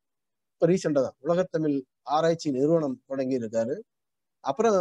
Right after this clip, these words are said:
மலேசியாலேயே நினைக்கிறேன் அந்த உலக தமிழ் ஆராய்ச்சி முதல் மாநாடு நடத்துறாரு. அதே மாதிரி இப்ப இந்த மாதிரி நெடுந்தீவுல நிறைய தகவல் சொல்லிட்டே இருக்காங்க. அப்புறம் உள்ள லைட்டா எட்டி பார்க்கும்போது பாத்தீங்கன்னா டச்சுக்காரர்கள் பற்றிய நிறைய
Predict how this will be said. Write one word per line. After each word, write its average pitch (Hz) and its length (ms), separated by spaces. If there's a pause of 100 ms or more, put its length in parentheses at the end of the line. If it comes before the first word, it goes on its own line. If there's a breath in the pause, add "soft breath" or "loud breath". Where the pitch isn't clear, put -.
(140)
மலேசியாலேயே 190 680
நினைக்கிறேன் 135 480
அந்த 123 220
உலக 170 200
தமிழ் 143 240
ஆராய்ச்சி 127 320
முதல் 175 300
மாநாடு 151 360
நடத்துறாரு. 117 480 (1800)
அதே 160 160
மாதிரி 202 240
இப்ப 170 180
இந்த 175 160
மாதிரி 196 420
நெடுந்தீவுல 190 600
நிறைய 180 420
தகவல் 170 440
சொல்லிட்டே 147 260
இருக்காங்க. 127 460
அப்புறம் 180 360 (1160)
உள்ள 165 200 (880)
லைட்டா 156 220
எட்டி 151 180
பார்க்கும்போது 147 340
பாத்தீங்கன்னா 151 380
டச்சுக்காரர்கள் 147 840 (600)
பற்றிய 143 280
நிறைய 135 240